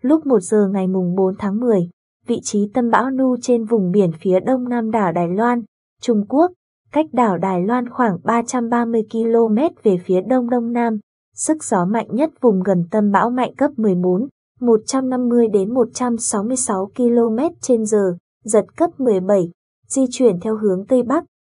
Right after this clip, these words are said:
khoảng mười ki-lô-mét h. Dự báo đến một giờ ngày mùng năm tháng mười, bão trên vùng biển phía Nam Đài Loan, di chuyển theo hướng Tây Tây Bắc, mỗi giờ đi được khoảng mười ki-lô-mét.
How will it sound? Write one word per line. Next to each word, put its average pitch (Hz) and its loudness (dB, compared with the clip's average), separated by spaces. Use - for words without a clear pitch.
khoảng 202 0
mười 190 0
ki-lô-mét 233 2
h. 285 -4
Dự 240 -2
báo 185 0
đến 202 -2
một 262 2
giờ 208 0
ngày 190 -4
mùng 185 -4
năm 240 -4
tháng 202 -6
mười, 220 2
bão 220 0
trên 262 -2
vùng 208 0
biển 196 2
phía 190 -2
Nam 240 -4
Đài 190 0
Loan, 233 0
di 247 0
chuyển 214 2
theo 208 -2
hướng 196 -2
Tây 247 2
Tây 220 2
Bắc, 262 0
mỗi 233 0
giờ 254 4
đi 208 -4
được 208 4
khoảng 185 -2
mười 185 0
ki-lô-mét. 220 0